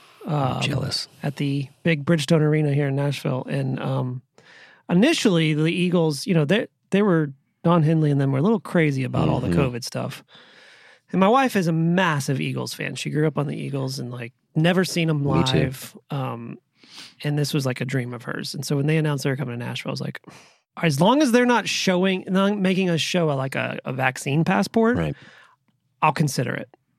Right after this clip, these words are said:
Speaker 2: And so eventually it came to the point where they, when they released the dates, they said, "All you have to have is a negative covid test." I'm like, "Well, if I'm, if I'm gonna do this negative covid test thing one time, I'll do it for this band so my wife can go see." I,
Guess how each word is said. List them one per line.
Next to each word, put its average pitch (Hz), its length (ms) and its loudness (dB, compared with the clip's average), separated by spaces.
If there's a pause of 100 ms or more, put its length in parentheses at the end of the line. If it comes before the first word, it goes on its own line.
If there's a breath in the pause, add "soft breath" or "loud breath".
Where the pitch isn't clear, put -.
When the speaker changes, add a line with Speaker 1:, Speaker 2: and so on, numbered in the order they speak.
Speaker 2:
And 156 100 -4
so 175 140 4
eventually 196 420 4
it 170 60 0
came 175 180 2
to 165 100 0
the 160 60 4
point 156 240 2
where 160 80 0
they, 151 280 0 (100)
when 156 180 2
they 147 100 2
released 160 360 0
the 190 40 2
dates, 156 280 0
they 147 140 0
said, 139 340 -2 (120)
"All 156 160 2
you 165 60 4
have 156 120 2
to 151 60 0
have 143 120 0
is 135 80 -2
a 135 40 -4
negative 127 320 -8
covid 135 280 -4
test." - 380 -10 (100)
I'm 143 80 -6
like, 135 180 -6
"Well, 190 320 -6
if - 180 -16
I'm, 196 260 -12 (680 soft breath)
if - 100 -18
I'm 156 120 0
gonna 196 220 4
do 180 320 2
this 165 320 0
negative 165 460 2
covid 151 340 2
test 143 300 -2
thing 135 400 0
one 143 280 0
time, 139 300 0
I'll 131 100 0
do 143 160 0
it 143 80 -2
for 151 120 -4
this 135 200 -2
band 123 400 -4
so - 120 -8
my 123 100 -8
wife 131 280 -6
can 143 160 -6
go 123 140 -6
see." 123 600 -10
I, - 60 -10